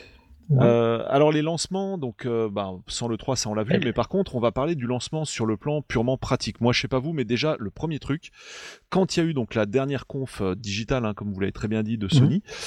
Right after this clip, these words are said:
Speaker 2: euh, je m'attendais à ce qu'à la fin de la conf, c'est, euh, préco, le temps à telle heure, tu vois, enfin
Speaker 1: Non,
Speaker 2: en
Speaker 1: non.
Speaker 2: gros un rendez-vous quoi.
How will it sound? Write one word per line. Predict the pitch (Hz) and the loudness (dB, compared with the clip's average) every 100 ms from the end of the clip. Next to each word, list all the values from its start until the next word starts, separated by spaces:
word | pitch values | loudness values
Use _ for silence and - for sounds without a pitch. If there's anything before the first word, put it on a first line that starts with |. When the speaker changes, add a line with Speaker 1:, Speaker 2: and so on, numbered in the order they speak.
| - - | -10 0
Speaker 2:
euh, | 95 90 | 2 2
je | 95 | 2
m'attendais | 110 113 151 | 2 2 2
à | 139 | 2
ce | - | 2
qu'à | 104 | 0
la | |
fin | 98 120 | 0 0
de | |
la | 104 | 0
conf, | - 175 - | 0 -2 0
c'est, | - 131 | 0 2
euh, | 143 104 | 0 0
préco, | - 123 107 143 160 | -2 -6 -2 0 2
le | 123 143 | 2 0
temps | - 135 147 | 0 -4 -2
à | 110 | -4
telle | - 107 | -2 -2
heure, | 143 139 98 | 0 -2 -4
tu | - | -4
vois, | 123 | -4
enfin | 123 101 | -2 2
Speaker 1:
Non, | 175 | 4
Speaker 2:
en | |
Speaker 1:
non. | 160 | 4
Speaker 2:
gros | 135 143 | 4 4
un | |
rendez-vous | 113 160 151 151 | 6 4 4 0
quoi. | - | -4